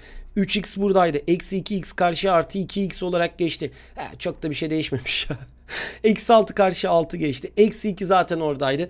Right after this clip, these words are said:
Şurası yaptı beş x. Burası yaptı altıdan iki çıktı dört. X eşittir dört bölü beş. Hocam ne yapsam düzelmiyor bu soru ya. Vallahi ne yapsak olmadı ya. Bırakalım böyle kalsın bari. Yapacak bir şey yok demek ki.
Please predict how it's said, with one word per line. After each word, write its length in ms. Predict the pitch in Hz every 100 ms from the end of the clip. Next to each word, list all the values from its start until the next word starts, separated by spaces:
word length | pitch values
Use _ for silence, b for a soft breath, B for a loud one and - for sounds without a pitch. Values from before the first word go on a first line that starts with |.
| B B -
Şurası 360 | 262 233 214
yaptı 320 | 202 185 190
beş 240 | 175 156 180
x. 240 | 190 -
Burası 340 | 180 240 220 196
yaptı 240 | 175 -
altıdan 360 | 175 175 185 175
iki 180 | - 156
çıktı 340 | - - 143
dört. 180 | 180 190 B B B
X 280 | 285 262 -
eşittir 440 | 208 175 - 220 - b 147
dört 240 | 208 214 185
bölü 140 | 175
beş. 240 | 156 -
Hocam 360 | - 202 170 180
ne 40 |
yapsam 400 | 220 165 196 185
düzelmiyor 420 | 170 165 151 123 101
bu 40 |
soru 220 | - 104
ya. 180 | 107 123 -
Vallahi 280 | 143 131 127
ne 60 | 147
yapsak 320 | - 135 -
olmadı 260 | 123 110
ya. 140 | - 127
Bırakalım 360 | 147 135 131
böyle 200 | 123 113
kalsın 360 | - 87 - 78
bari. 160 | 90 - - b
Yapacak 340 | 165 131 156 -
bir 60 |
şey 140 | - 143
yok 80 |
demek 200 | 113 101
ki. 120 | 117